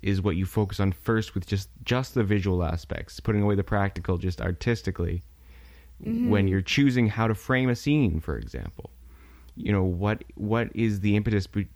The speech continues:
Speaker 1: behind your decisions when framing something, m-, more often than not? Now, I know it varies.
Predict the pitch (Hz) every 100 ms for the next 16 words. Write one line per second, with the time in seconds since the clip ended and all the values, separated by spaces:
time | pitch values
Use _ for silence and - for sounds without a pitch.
0 | - 101 98 98 95 98 - 101 95 98
1 | 92 - 107 95 139 165 85 - 57 -
2 | - - 107 104 113 110 104 98 90 90
3 | 87 85 71 98 95 101 117 90 92 92
4 | - - - -